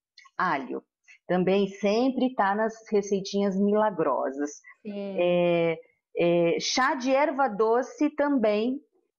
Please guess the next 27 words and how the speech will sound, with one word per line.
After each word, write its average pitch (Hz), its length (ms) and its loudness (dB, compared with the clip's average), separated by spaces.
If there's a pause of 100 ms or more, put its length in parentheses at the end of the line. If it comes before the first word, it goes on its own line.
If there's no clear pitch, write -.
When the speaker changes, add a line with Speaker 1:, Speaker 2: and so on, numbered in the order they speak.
(160)
Speaker 1:
cura. 226 460 2
Chá 269 320 -2
de 240 180 -2
abacate 262 760 -2
com 247 240 2
hortelã. 269 720 2 (840)
Previne. 214 720 0
É, 208 140 4
agora, 202 180 2
eles 240 160 0
não 254 100 0
tão 269 140 0
usando 254 240 0
mais 247 200 0
o 185 60 0
cura, 202 320 0
eles 185 220 0
tão 214 260 0
usando 202 320 0
o 196 260 2
previna, 196 800 0
né? 175 300 0
Speaker 2:
O - 180 -16
Speaker 1:
É, 196 360 0
é 175 100 0
bem, 185 260 -6
Speaker 2:
previne, - 0 -